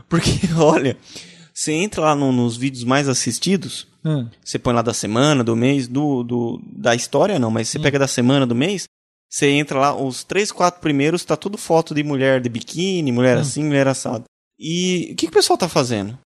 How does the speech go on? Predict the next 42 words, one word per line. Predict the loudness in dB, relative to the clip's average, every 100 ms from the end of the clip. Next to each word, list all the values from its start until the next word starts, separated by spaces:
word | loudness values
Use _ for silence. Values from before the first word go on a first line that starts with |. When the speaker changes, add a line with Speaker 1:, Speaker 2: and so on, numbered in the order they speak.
| -10
Speaker 1:
A |
imagem, | -2 0 0 -2 -6
provavelmente, | -2 0 0 0 -2
é, | -4
ele | -6 -4
pega | -2 0
bem | 0 0 2
no | 4
meio | 4 4
do, | 0 -2 -4
do | -4
vídeo, | -2 -2 -6 -10 _ _
Speaker 2:
Hum. | -4
Speaker 1:
aquela | 0 0 2
imagem | 2 2 0
que | -4
fica, | -6 -4 -4 2
ou | 2 2
é |
randomizado, | 0 0 0 0 2 2 2
não, | -4
não | -6 -6 -6
sei | -4 -2
exatamente. | -2 -2 -2 -2 -4 -14 _ _
A | -2
pessoa | 0 2 2
coloca | 4 4 2 0
um, | 2 2
um | 2
conteúdo | 0 2 0 0
do | -2
interesse | -2 -2 -2 -2
dele, | 2 2 0 -4 _ _ _ -4
pra | -2
poder | 0 0
atingir | 2 0 2
uma, | 0 -2 -6 -14 -4
uma | -2
massa | 2 0 0 0
grande | 2 0
de | 0
pessoas, | -4 -2 0 0